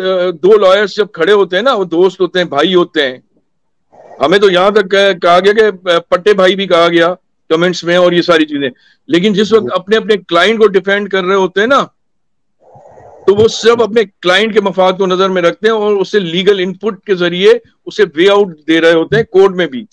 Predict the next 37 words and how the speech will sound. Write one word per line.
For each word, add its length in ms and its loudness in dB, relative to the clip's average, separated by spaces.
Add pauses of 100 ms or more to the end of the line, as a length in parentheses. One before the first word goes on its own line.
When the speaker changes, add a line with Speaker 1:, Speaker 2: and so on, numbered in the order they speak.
(540)
Speaker 1:
ये 120 4
कह 180 2
देना 240 0
कि 120 -4
पंजाब 460 0
से 220 2
एक 140 -2
lawyer 300 4
आया 160 2
था, 140 0 (240)
उसको 240 -2
ये 140 2
right 300 0
पहुंचता 280 0
है 60 4
कि 80 0
वो 120 2
violate 360 2
करे 240 2
rules 280 -6
and 120 -2
regulation 400 -4
को? 200 -8 (1900)
Speaker 2:
सर, 220 -2 (320)
अच्छा, 220 -2
एक 160 2
और 80 6
Speaker 1:
मेहमान 220 2
Speaker 2:
सवाल 180 2
है। 60 0
Speaker 1:
जरूरी 260 -2
है, 120 0
हम, 300 -8
मेहमान 340 -2
जरूर 300 -2
है 60 2
हमारा, 340 -2